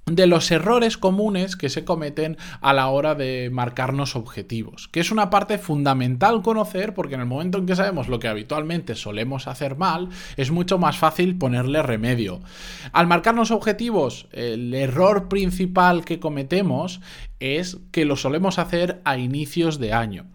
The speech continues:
Y no por la fecha, la fecha simplemente,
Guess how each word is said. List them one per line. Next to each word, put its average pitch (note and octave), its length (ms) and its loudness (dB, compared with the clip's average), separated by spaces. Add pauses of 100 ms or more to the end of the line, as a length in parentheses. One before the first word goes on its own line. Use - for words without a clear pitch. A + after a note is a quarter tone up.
(160)
Y - 360 -4 (260)
no E3 320 0
por B3 200 6
la C#3 180 2
fecha, F3+ 480 -2
la A#2 120 -4
fecha F#3+ 540 -4 (100)
simplemente, F#3+ 680 0